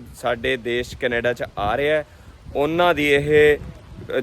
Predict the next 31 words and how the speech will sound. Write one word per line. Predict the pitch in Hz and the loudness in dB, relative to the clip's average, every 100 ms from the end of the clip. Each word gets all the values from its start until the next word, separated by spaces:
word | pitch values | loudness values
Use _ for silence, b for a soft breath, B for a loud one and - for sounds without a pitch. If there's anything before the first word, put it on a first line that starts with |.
| 110 | -2
ਜ਼ੀਰੋ | 139 160 170 170 | 0 6 6 6
ਤੋਂ | 170 | 4
ਲੈ | 147 127 123 | 4 4 2
ਕੇ | 139 | 0
ਉਹਨਾਂ | 139 143 151 | -2 0 -2
ਨੂੰ | 156 | -2
ਸੈੱਟ | 151 - 139 131 127 | -6 -2 -2 -2 -4
ਕਰਨ | 135 127 127 | -4 -2 -4
ਤੱਕ | 123 131 | -4 -6
ਸਾਰਾ, | - 120 135 135 | -2 2 2 0
ਮਤਲਬ, | 127 113 117 | -2 -4 -4
ਉਹਨਾਂ | 127 143 | -4 -4
ਨੂੰ | 160 | -6
ਮਦਦ | 147 135 131 151 143 | -4 -2 0 0 0
ਕਰ | 127 110 | 0 -2
ਸਕੇ, | 98 95 98 | -4 -12 -10
ਹੈ | 110 | -10
ਨਾ। | 131 - - - - 143 | -10 -12 -20 -20 -6 2
ਉਸ, | 160 185 - - - | 4 4 -2 -14 2
ਉਸ | 156 180 190 - | 4 4 2 -2
ਪਰਪਸ | 190 170 - 185 | 2 2 2 -2
ਨੂੰ | 185 185 | 0 2
ਲੈ | 170 | 0
ਕੇ | 147 | 2
ਇਹ | 165 | 0
ਸੰਸਥਾ | 160 135 - 131 | 0 -6 -4 -4
ਬਣਾਈ | 127 120 | -2 -2
ਹੋਈ। | 139 | -2
ਇਸੇ | 156 170 | -4 -2
ਕਰਕੇ | 170 160 175 | -2 0 -4
ਤੁਸੀਂ | 175 160 185 | -4 0 0